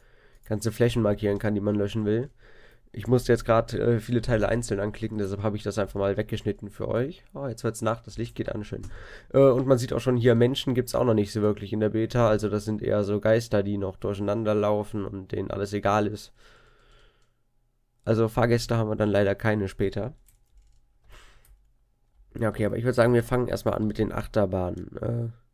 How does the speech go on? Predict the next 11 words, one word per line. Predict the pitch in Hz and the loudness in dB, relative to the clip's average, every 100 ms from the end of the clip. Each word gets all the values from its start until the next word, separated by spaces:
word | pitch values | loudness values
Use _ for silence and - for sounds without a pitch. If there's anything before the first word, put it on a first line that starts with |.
| _ _ _ _ _ _ _ _ _ _ _ _ _ | _ _ _ _ _ _ _ _ _ _ _ _ _
was | - - | -4 -2
gibt | 143 120 | -2 0
es | 117 | 4
denn | 123 107 | 4 4
für | 113 | 2
Achterbahnen? | 110 - 113 104 101 98 | 0 -2 0 2 0 0
Wir | 101 | 2
haben | 117 120 | 2 2
einmal | 123 117 | 4 4
den | 113 107 101 | 4 2 0
Hypercoaster. | 131 - 143 156 139 - 151 170 | 0 0 0 2 0 0 0 -2